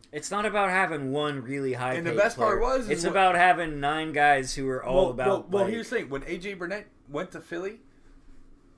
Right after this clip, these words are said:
Speaker 2: and then came back to Pittsburgh,
Speaker 1: Mm.
Speaker 2: and the Pittsburgh paid him ten million for that,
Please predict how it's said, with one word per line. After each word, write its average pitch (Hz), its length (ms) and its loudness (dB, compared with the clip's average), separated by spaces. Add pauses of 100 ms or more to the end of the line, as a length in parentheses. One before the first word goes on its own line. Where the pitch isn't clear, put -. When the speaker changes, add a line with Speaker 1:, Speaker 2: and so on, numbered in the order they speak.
(100)
Speaker 2:
and 156 100 -8
then 156 160 -4
came 165 320 -10
back 151 300 -12
to 180 80 -14
Pittsburgh, 202 520 -10 (120)
Speaker 1:
Mm. 113 100 -10
Speaker 2:
and 139 140 -10
the 131 60 -10
Pittsburgh 170 400 -10
paid 170 160 -12
him 147 120 -16
ten 170 200 -12
million 170 240 -12
for 160 180 -16
that, 151 200 -8